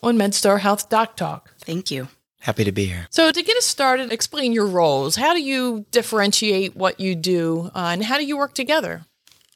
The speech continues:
Speaker 2: Sure. It, it really is a very multidisciplinary approach. I get referrals from outside physicians for people that had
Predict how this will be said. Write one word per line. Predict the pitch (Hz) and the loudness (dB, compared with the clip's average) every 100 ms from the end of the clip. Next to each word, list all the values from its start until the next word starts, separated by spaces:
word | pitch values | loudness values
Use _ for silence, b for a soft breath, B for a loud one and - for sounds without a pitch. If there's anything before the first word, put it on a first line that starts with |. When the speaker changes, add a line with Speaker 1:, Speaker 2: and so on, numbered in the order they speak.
| - | -8
Speaker 2:
Sure. | - 294 202 - | -4 -2 -4 -6
It, | - 220 | -2 -2
it | - | 0
really | 220 285 226 | 2 2 4
is | 202 - | 2 0
a | 175 | -2
very | 160 175 160 160 | 0 0 0 -2
multidisciplinary | 160 156 151 160 - 156 170 156 151 147 | -2 -2 -2 0 -2 -2 -6 -6 -6 -8
approach. | - 156 156 175 - - | -10 -8 -8 -2 0 2
I | - 147 143 143 - | 0 -4 -6 -8 -6
get | 160 - | -6 -6
referrals | 165 180 170 165 160 | -6 -2 -2 0 -2
from | - 160 151 151 B B B - | -2 -2 -4 -6 B B B -6
outside | 156 156 - 151 151 | -4 -2 0 -2 -4
physicians | - 214 254 247 220 214 196 | -4 0 2 0 -2 -2 -2
for | - 170 156 | -2 -2 -6
people | - 175 165 | -6 -8 -6
that | 151 | -6
had | - 156 | -4 -6